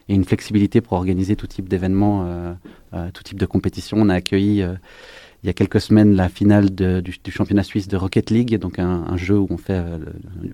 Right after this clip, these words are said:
on fait du foot avec des voitures, basiquement, euh, en trois contre trois. Euh, et, euh, et on a pu accueillir cent cinquante personnes pour, euh, assister aux finales, diffusées en français, anglais, allemand, italien sur,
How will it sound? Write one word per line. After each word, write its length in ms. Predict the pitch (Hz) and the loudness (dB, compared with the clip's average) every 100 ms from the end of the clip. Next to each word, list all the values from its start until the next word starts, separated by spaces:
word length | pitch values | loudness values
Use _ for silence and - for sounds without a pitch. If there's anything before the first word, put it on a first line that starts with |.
| 95 | -8
on 260 | 87 92 | -8 -8
fait 160 | 90 92 | -12 -14
du 80 | 87 | -4
foot 220 | 127 - | -2 0
avec 140 | 95 | -2
des 80 | 87 | -2
voitures, 360 | 85 - 123 104 | -4 -4 -4 -4
basiquement, 420 | 90 92 - 110 | -4 -4 -2 -2
euh, 140 | 92 | -2
en 140 | 87 90 | -6 -6
trois 180 | - | -4
contre 160 | 95 92 | -2 -4
trois. 240 | - 107 - - - - 92 | -2 -4 -4 -16 -18 -14 -6
Euh, 300 | 87 85 87 - - | -6 -6 -10 -12 -8
et, 220 | 95 92 | -2 0
euh, 340 | 90 87 87 85 | 0 -2 -4 -6
et 100 | 92 | -2
on 60 | 92 | -2
a 60 | |
pu 120 | 90 | -2
accueillir 260 | 95 - 101 | -4 -2 -2
cent 100 | 101 | -4
cinquante 300 | 95 98 95 | -4 -2 -2
personnes 320 | 92 - 101 | -2 -4 -6
pour, 220 | 98 95 | -6 -8
euh, 300 | 92 87 87 85 - - - - | -6 -6 -8 -10 -16 -20 -14 -4
assister 400 | 104 - - 113 | -4 -4 2 2
aux 60 | |
finales, 640 | - 87 101 107 104 92 | 2 2 4 6 6 2
diffusées 520 | 87 92 - 90 98 98 | -2 -6 -6 0 2 2
en 100 | 90 | 0
français, 440 | - 92 98 98 | -4 -4 0 0
anglais, 440 | 95 85 90 92 | 0 -2 -2 -2
allemand, 300 | 90 87 92 | -2 -4 -4
italien 360 | 92 90 87 98 | -4 -4 -4 -4
sur, 220 | - 98 | -6 -8